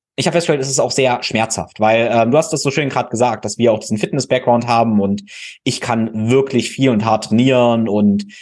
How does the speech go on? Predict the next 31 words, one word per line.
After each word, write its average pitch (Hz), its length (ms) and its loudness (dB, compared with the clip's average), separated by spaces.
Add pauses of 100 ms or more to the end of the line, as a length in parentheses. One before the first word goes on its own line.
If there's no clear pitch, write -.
(260)
ähm, 107 400 2
ich 104 140 -8
war 104 360 4
oder 98 140 -4
bin, 104 480 -2
ich - 100 -12
bin 110 80 -8
immer 139 140 0
noch 120 100 2
super, 123 240 -4
super 110 160 -4
stark, 127 340 0
würde 110 120 2
ich 107 40 -4
mal 113 60 -2
behaupten. 107 520 0
Und 101 320 0
ich - 200 -10
war 120 160 2
dann 131 220 0
auch 120 120 -2
sehr, 127 320 0
sehr 127 100 0
stark 123 240 -2
drin. 131 180 0
Ich 117 100 -4
wollte 127 140 0
immer 135 100 -2
stärker 131 340 -2
werden 95 300 -2
und - 260 -6